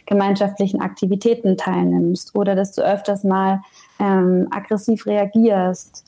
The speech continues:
Also diese Sachen aus der Ich-Perspektive zu formulieren, um dann zu sagen, „Steckt da irgendwas dahinter? Kann ich dir irgendwie helfen? Geht's dir gut?“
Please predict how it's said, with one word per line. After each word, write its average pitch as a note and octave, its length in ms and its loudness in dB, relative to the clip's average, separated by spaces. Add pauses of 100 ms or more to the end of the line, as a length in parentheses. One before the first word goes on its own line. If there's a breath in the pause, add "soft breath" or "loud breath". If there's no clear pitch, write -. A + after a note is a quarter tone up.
Also F#3+ 320 -2
diese G#3 240 2
Sachen A3+ 640 -2 (200 loud breath)
aus G#3+ 220 -4
der - 100 0
Ich-Perspektive A3 760 -4
zu F#3+ 120 -12
formulieren, G3 500 2
um G3 120 0
dann G#3 220 0
zu A3 120 -4
sagen, G3 460 0 (260 loud breath)
„Steckt G#3+ 360 -4
da - 120 -2
irgendwas G3+ 340 0
dahinter? G#3+ 440 2
Kann G3+ 220 -2
ich G3+ 140 -2
dir F#3 120 0
irgendwie F#3 320 0
helfen? G3 380 0
Geht's F#3+ 260 -2
dir F3+ 140 -2
gut?“ F#3 540 -4